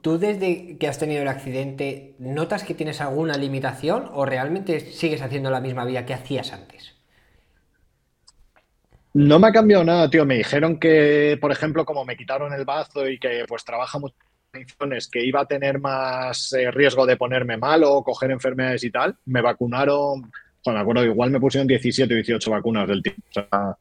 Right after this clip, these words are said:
Speaker 2: me pincharon en todos lados. Pero la verdad que no, todo lo contrario, tío. Desde entonces yo creo que me he puesto malo menos que nunca. Y de vez en cuando me duele la pelvis. Por ejemplo, con la bici sí que hay días que, que te,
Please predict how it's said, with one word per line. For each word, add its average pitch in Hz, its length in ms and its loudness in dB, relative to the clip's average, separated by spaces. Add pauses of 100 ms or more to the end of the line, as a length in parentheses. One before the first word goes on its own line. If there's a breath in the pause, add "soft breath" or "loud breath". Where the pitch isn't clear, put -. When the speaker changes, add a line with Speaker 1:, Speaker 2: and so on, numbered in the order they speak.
(360)
Speaker 2:
me 120 120 4
pincharon 135 600 4
en 127 100 2
todos 113 260 4
lados. 101 260 0 (760 loud breath)
Pero 139 160 6
la 127 120 8
verdad 139 160 2
que 196 100 2
no, 175 800 2 (220)
todo 156 160 6
lo 202 100 6
contrario, 147 480 0
tío. 151 300 -2
Desde 120 280 -6
entonces 143 420 -4
yo 170 80 -2
creo 165 160 -2
que 156 40 -12
me 160 60 -4
he 151 60 -4
puesto 156 320 -2
malo 147 320 -2
menos 143 320 -8
que 135 100 -4
nunca. 185 400 -4 (960)
Y 185 100 2
de 190 40 0
vez 185 160 2
en 220 100 4
cuando 226 240 4
me 190 120 4
duele 180 260 6
la 147 160 2
pelvis. 120 380 0
Por 120 100 -6
ejemplo, 151 300 -4
con 165 100 0
la 151 80 0
bici 156 240 -2
sí 151 140 -2
que 156 80 -2
hay 147 160 0
días 156 420 0
que, 127 540 0
que 123 100 -2
te, 127 140 -4